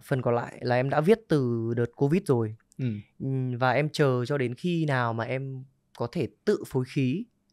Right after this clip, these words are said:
Speaker 1: để mà em tự tay làm tất cả mọi thứ. Tại vì nó là một cái E P dành tặng cho tình yêu của bọn em.
Speaker 2: Ừ.
Speaker 1: Là, nên là em muốn tự tay, ừm, phát lên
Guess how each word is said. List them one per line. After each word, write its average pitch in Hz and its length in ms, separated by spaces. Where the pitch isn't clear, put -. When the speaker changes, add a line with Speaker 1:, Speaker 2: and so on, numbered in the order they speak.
Speaker 1:
để 120 140
mà 113 160
em 139 180
tự 170 260
tay 143 200
làm 120 160
tất - 160
cả 131 100
mọi 110 160
thứ. 120 340
Tại 135 100
vì 120 160
nó 117 140
là 156 60
một 139 180
cái 113 120
E 131 60
P 131 240
dành 113 160
tặng - 240
cho 127 320
tình 123 140
yêu 143 140
của 113 60
bọn 107 160
em. 123 200
Speaker 2:
Ừ. 151 60
Speaker 1:
Là, 117 340
nên 131 220
là 123 140
em 127 200
muốn 120 100
tự - 200
tay, 135 360
ừm, 117 360
phát 202 240
lên 151 240